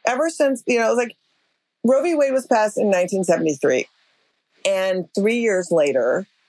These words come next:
a congressman from Illinois named Henry Hyde, who was, by the way,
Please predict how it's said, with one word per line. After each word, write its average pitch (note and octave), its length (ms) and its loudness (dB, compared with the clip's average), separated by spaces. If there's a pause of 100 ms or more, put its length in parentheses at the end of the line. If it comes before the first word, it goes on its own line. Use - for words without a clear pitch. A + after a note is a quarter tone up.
(360)
a E3+ 600 2 (180)
congressman A#3+ 720 0
from F#3+ 580 0 (240)
Illinois F3 380 2
named E3+ 200 -2
Henry E3 260 0
Hyde, A#2+ 440 -2 (300)
who F3 420 2
was, E3+ 320 0 (220)
by F3 140 4
the D#3 100 2
way, C#3 280 0